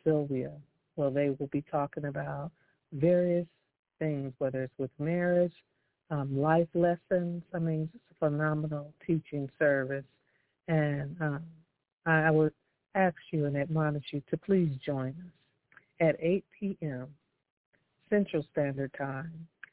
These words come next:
nine P M Eastern Standard Time. And then every Friday,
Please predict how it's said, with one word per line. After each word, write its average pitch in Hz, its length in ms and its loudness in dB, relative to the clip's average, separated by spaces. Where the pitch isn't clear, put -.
nine 180 680 4
P 131 240 -4
M 151 200 -12
Eastern 156 500 0
Standard 160 320 -10
Time. - 240 -12
And 160 160 4
then 147 220 2
every 185 720 2
Friday, 151 540 -6